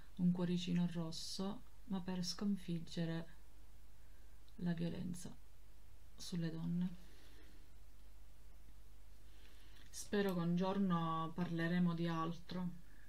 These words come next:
ma io ho visto che ancora adesso ci sono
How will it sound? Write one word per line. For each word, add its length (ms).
ma 480
io 200
ho 180
visto 520
che 140
ancora 680
adesso 800
ci 120
sono 680